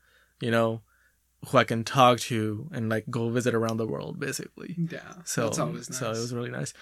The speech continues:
Speaker 1: But yeah, you know, overall, the experience was tiring, but fun at the same time, you know, and just taking it one day at a time, hoping to learn, trying to get used to the new reali-,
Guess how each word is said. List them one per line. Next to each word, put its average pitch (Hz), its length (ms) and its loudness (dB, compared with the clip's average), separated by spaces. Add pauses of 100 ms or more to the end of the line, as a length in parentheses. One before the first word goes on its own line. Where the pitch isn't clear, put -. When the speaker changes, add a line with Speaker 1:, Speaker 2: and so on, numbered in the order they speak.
(200)
Speaker 1:
But 180 80 10
yeah, 247 100 12
you 233 120 10
know, 220 120 10
overall, 175 640 10
the 127 440 2
experience 127 680 2
was 113 520 0 (300)
tiring, 123 500 4 (360)
but 117 160 0
fun 120 220 4
at 113 80 2
the 117 60 2
same 120 220 -2
time, 123 360 0 (640)
you - 80 -4
know, 110 360 0
and 127 140 -4
just - 340 -4 (640)
taking 127 360 4
it 120 100 4
one 120 220 2
day 123 100 4
at 117 80 4
a 117 60 2
time, 120 360 0
hoping 120 300 -2
to 120 100 -2
learn, 120 500 0 (440)
trying 131 160 4
to 127 60 4
get 120 160 6
used 131 380 6
to 123 320 4
the 123 160 2
new 127 260 4
reali-, 123 340 2